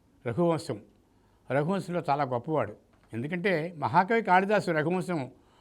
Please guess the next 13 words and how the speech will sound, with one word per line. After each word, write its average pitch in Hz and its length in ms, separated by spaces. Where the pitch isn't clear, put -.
మనం 147 220
చూసినట్లయితే 165 760
మామిడి 202 460
చెట్టుతో 233 300
పోల్చిన 185 600
శ్లోకాలు 170 460
చాలా 160 200
ఉన్నాయి. 139 280
అంటే 135 400
ఒక 143 100
మామిడి 175 400
చెట్టు 185 180
ఉన్నదంటే 165 840